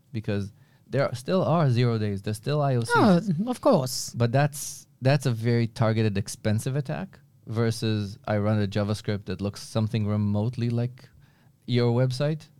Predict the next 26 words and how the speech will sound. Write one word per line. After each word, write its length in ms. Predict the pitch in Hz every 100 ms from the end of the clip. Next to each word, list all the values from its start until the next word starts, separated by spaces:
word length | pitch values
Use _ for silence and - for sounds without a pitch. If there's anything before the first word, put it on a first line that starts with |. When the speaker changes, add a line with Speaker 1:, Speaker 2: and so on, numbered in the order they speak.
| _
Speaker 1:
It 220 | - 123
can 160 | - 120
even 360 | 117 113 110 104
share 360 | - 120 113
a 40 | 110
domain 340 | 104 104 107
that 120 | 104
looks 220 | 104 98
very, 320 | 92 95 104 113
very 120 | 117
close 260 | 120 127
to 120 | 127 151
it. 160 | 165
I 60 | 104
click 320 | - 117 127
on 140 | 135
it, 260 | 147 147 - _ _ - - - - - - - _ _ -
and 160 | 123 117
now 180 | 117 127
I 60 |
have 340 | 123 123 123 127
a 120 | 120
whole 240 | 107 123
bunch 180 | 127 131
of 80 | 131
cookies. 480 | 135 123 98 80